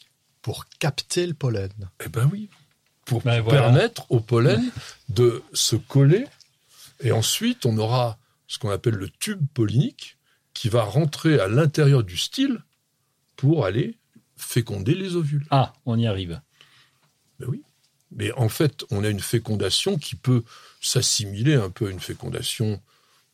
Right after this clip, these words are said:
Speaker 2: pas humaine, mais à une fécondation animale. Puisqu'on va avoir un organe, une cellule mâle qui va féconder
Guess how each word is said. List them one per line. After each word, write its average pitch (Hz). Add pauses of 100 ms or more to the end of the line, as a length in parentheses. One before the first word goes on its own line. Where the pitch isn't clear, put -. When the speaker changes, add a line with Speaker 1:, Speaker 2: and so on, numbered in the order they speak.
(380)
Speaker 2:
pas -
humaine, 156
mais -
à -
une -
fécondation - (1080)
animale. 151 (720)
Puisqu'on 139
va 87
avoir 135 (220)
un 98
organe, 90 (680)
une 143
cellule - (160)
mâle 127
qui -
va - (120)
féconder -